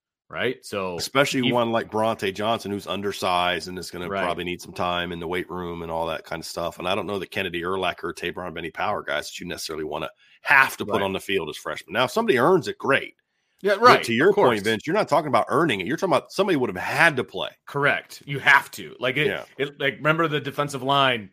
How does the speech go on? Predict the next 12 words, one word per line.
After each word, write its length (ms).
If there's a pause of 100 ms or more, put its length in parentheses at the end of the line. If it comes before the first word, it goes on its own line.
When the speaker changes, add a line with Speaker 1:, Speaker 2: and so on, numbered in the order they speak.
(120)
Speaker 1:
three, 180
four 220
years 260
ago 400 (200)
where 140
they 200
had 420
to 80
play 260
these 200
true 160
freshmen. 420